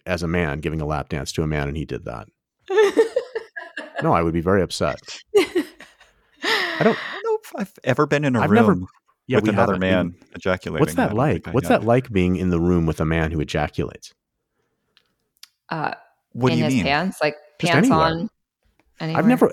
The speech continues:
Speaker 1: ha-, Keith, have you ever been in the room, in a room with a man ejaculating?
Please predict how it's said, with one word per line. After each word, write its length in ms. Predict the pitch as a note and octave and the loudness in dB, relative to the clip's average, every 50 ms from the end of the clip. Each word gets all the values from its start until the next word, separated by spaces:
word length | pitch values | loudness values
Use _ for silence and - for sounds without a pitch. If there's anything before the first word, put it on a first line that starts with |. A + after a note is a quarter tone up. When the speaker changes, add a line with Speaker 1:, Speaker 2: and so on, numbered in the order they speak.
| - B2 | 0 -2
Speaker 1:
ha-, 100 | C#3+ C#3 | -4 -2
Keith, 180 | - - D#3 - | -2 -2 0 2
have 100 | C#3+ A2 | 0 2
you 100 | A2 A2+ | 4 2
ever 140 | A2+ A2+ B2+ | 4 4 2
been 200 | A2+ A#2+ B2 A#2+ | 2 2 2 2
in 200 | A#2 - A2 G#2+ | 2 0 -2 0
the 120 | G#2 G#2 G2+ | 2 2 2
room, 320 | G2 G2+ G#2 G2+ G#2+ A#2 - | 2 2 2 2 0 -2 -2
in 100 | G#2+ G#2 | 0 0
a 100 | G2 G2 | 2 2
room 260 | F#2 F#2+ F#2+ F#2+ G#2 | 2 2 2 2 0
with 140 | G#2+ G2+ - | 0 0 0
a 60 | G2 | 0
man 260 | F#2 F2+ F2+ F#2 F#2+ F#2+ | 0 2 2 0 0 -2
ejaculating? 640 | F#2 F2 - F#2 F2 - - G#2 G#2 A#2+ C3+ C3+ | -2 -2 -2 -4 -2 -2 -2 -4 -4 -4 -8 -10